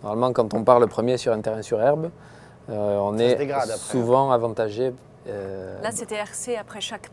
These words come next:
Speaker 1: Là, c'était hercé après chaque, presque chaque passage, c'était arrosé de, de même façon, donc c'est très, très constant.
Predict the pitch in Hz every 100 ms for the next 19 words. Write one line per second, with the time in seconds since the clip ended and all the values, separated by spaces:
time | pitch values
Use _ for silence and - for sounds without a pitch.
0 | - 135 - 123 123 113 104 - 143 143
1 | 110 - 120 131 - 127 - 117 - -
2 | 110 - 147 143 123 - - 113 104 110
3 | 113 139 139 127 113 107 110 107 107 117
4 | 117 113 107 156 147 110 123 - 120 -
5 | 151 135 - 151